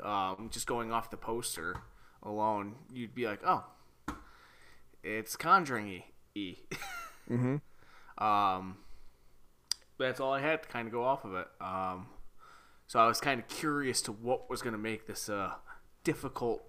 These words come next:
Speaker 1: taxing film to get through.
Speaker 2: Yeah. Well, we'll talk about that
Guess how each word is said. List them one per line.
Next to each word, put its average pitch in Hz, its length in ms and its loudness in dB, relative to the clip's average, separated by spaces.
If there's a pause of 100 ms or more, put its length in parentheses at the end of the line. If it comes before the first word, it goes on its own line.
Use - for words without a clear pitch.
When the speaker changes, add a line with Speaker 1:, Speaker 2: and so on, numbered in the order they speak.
(380)
Speaker 1:
taxing 127 460 0
film 117 260 0
to - 40 -10
get 123 200 -8
through. 85 220 -10 (520)
Speaker 2:
Yeah. 175 60 -4 (1040)
Well, 131 260 4
we'll 131 140 0
talk 180 200 0
about 139 220 2
that 92 240 -4